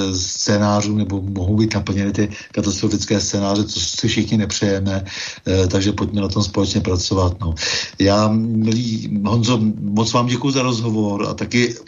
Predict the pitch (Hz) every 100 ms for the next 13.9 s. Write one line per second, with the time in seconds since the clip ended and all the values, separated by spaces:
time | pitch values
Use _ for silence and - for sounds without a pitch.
0 | - - 110 117 113 131 113 147 147 143
1 | 110 110 127 165 139 117 110 104 104 107
2 | 104 - 104 104 101 - - - - 110
3 | 127 120 - 110 107 107 - - - -
4 | _ 104 98 120 135 117 120 131 117 131
5 | 147 113 104 - 123 113 110 113 120 120
6 | 113 - _ - 117 107 113 127 110 110
7 | 117 120 - - - 113 110 110 113 113
8 | 107 110 107 131 110 110 101 90 104 110
9 | 120 120 113 113 113 110 110 113 120 120
10 | 90 82 - 87 87 104 107 110 110 -
11 | 117 117 120 - 120 117 113 101 98 107
12 | 107 107 107 - - - 101 101 95 -
13 | 92 95 98 - 90 90 85 -